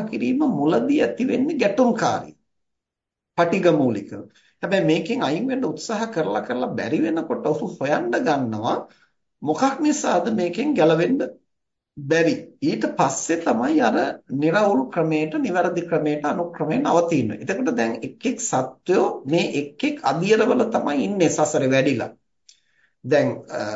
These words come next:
ප්‍රඥාවෙන් අත්දැකීම් තුලින් ගොඩක් පරිණත වෙච්ච කෙනෙකුට වහාම අර ගැඹුරු ස්වභාවය තේරුම් අරගෙන යන්න පුළුවන්. එහෙම නැති සියලු දෙනාම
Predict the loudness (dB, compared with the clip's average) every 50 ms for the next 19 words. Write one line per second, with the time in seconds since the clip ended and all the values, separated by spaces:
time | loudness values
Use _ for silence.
0 | -10 -8 -2 -2 -2 -2 -2 -4 -4 0 2 4 4 4 4 4 4 4 4 4
1 | 2 0 -2 -6 -8 -8 -6 -6 -2 0 0 0 0 0 0 0 2 2 0 0
2 | -2 -2 0 2 2 2 2 0 2 4 4 2 2 -2 -8 -6 -4 -2 0 2
3 | 2 0 0 0 0 2 2 2 0 0 -2 -2 0 0 0 -2 -2 -4 -6 -8
4 | -8 -2 0 0 0 2 2 0 0 2 0 2 2 4 4 4 4 4 2 0
5 | -2 -6 -10 _ -4 -2 2 2 4 2 2 0 -4 -4 0 0 2 4 4 2
6 | 2 2 2 0 2 2 2 2 2 2 2 0 0 0 0 -2 -8 _ _ _
7 | 2 4 4 4 4 2 2 2 0 0 0 -2 -2 -2 -2 -2 -4 -6 -10 -14
8 | -20 _ _ _ -20 _ _ _ -4 -2 0 0 0 0 0 0 0 -2 -4 -2
9 | 0 2 4 4 4 4 2 2 2 2 2 2 2 0 -2